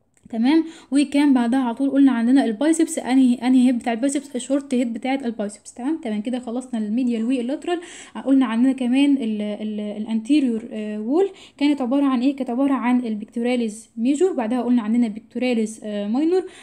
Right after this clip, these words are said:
وبعد كده، آه، آم، كان عندنا هم كانوا ثري ماسلز وواحده فاشيه، تمام، تمام. فاضلنا كده ماسل اللي هي السبس-، آه... اللي هي السب كليفيوس ماسل، تمام.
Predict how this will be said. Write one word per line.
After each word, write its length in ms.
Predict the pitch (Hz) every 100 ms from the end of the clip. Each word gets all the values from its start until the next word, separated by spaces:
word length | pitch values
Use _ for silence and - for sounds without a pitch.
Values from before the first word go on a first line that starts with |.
| - 247
وبعد 880 | 294 330 254 240 233 226 262 269 254
كده، 220 | 277 285
آه، 920 | 285 269 226 220 214 214 220 214 214
آم، 220 | 208 214 - _ _ _ _ _ _ _ _ _ -
كان 80 | 240
عندنا 260 | 240 285
هم 100 | 269
كانوا 300 | 302 294 277
ثري 260 | - 269 311
ماسلز 380 | 339 370 320 262
وواحده 240 | 269 233
فاشيه، 300 | 214 202 - _ -
تمام، 220 | 247 349 -
تمام. 240 | 240 208 220 - -
فاضلنا 340 | 277 247 294
كده 200 | 285 277
ماسل 320 | 240 226 214 233
اللي 160 | 226
هي 280 | 277 262 233
السبس-، 460 | 226 277 277 277 233
آه... 260 | 220 214 220
اللي 120 | 262
هي 60 |
السب 240 | 285 277 277
كليفيوس 420 | 277 254 254 254
ماسل، 180 | 208 - - - _ _ _ _ _
تمام. 260 | 240 285